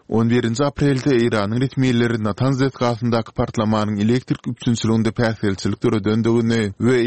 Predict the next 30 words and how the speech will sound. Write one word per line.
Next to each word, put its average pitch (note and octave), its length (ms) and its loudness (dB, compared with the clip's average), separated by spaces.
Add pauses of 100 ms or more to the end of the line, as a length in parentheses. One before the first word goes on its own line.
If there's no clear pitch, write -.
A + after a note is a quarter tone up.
Iranyň G#2+ 380 -2
birinji A2 340 0
nebere B2+ 340 0
sentrifugalaryny A#2+ 1040 -2
zeper A2+ 240 0
ýetirendigini A2+ 720 0
aýtdy. F#2+ 540 -2 (160)
Tehran A#2 500 0
muňa G2+ 180 -2 (140)
ar C3+ 180 -2
aljakdygy G#2+ 640 -2
we F#2 120 2
ýadra B2+ 540 0
hereketlerini G#2+ 560 -2
ýaýbaňlatjakdygy A2 1000 -2
bilen G#2+ 260 0
haýbada G#2 360 0
atyp - 200 -16
jogap G#2+ 360 -2
berdi. G2+ 460 0 (280)
Israil A#2 420 0
muny A#2 280 0
göni B2 280 2
boýun A#2+ 280 0
almasa A#2 400 -2
da, G#2+ 140 2
bu C3+ 80 0
sebäpleri B2 640 0
aýdyňlaşdyrylmadyk A#2 880 -2
hüjümüň A#2 280 -2